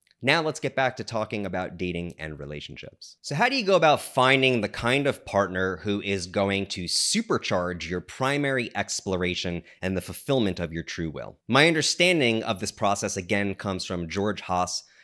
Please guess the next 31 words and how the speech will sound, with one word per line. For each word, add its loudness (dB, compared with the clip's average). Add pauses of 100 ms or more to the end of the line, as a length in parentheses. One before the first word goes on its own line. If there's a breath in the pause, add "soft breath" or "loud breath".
as 2
well 6
as 2
from -2
Stan -4
Tatkin, -4
who -6
pioneered -6
the -8 (220 soft breath)
psychobiological 2
approach -6
to -6
dating -8
and -10
relationships. -12 (1160 loud breath)
Essentially, 2
in 0
the 0
first -6
six 2
months 2
of -4
dating -2
someone, -4
you -6
need -2
to -6
ask 0
yourself -4
four -6
questions. -14